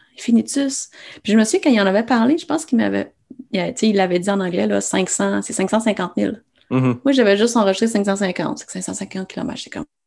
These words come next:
Speaker 1: Wow, shit, c'est gros, ça. » Puis là, en plus, quand, « Ah, tu parles en mille ? »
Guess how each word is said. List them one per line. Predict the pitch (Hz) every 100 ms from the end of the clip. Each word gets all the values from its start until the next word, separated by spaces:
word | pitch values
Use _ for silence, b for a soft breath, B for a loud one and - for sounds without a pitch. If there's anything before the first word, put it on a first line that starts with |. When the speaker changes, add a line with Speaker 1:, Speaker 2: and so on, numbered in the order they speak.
| -
Speaker 1:
Wow, | - 226 240
shit, | - - 240
c'est | - -
gros, | 160 294
ça. » | 311 311 b b b b b b b b _ _ _
Puis | -
là, | 220 226
en |
plus, | 220 240 247
quand, « | 180 214 -
Ah, | 311 247 -
tu | - -
parles | 226
en | 214 180
mille ? » | 202 311 339 113